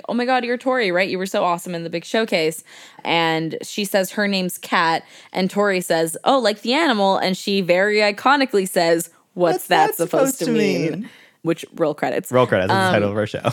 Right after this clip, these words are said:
Speaker 2: <laughs>
Speaker 1: It's the title of our show, which we named after her. Quick, quick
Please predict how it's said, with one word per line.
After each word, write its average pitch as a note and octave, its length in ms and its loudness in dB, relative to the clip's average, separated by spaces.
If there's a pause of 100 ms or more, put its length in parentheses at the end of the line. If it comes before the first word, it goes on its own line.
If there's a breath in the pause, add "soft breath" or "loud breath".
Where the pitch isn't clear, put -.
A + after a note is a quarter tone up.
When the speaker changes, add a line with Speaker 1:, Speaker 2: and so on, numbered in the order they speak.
Speaker 2:
<laughs> - 100 -8
Speaker 1:
It's G#3 180 2
the A3+ 100 2
title G3+ 260 2
of A3 80 0
our A#3+ 100 2
show, F3 500 2
which F3 200 0
we F3+ 80 -2
named E3 240 0
after F3 220 0
her. E3+ 340 0
Quick, - 420 -2 (360 soft breath)
quick B3+ 260 0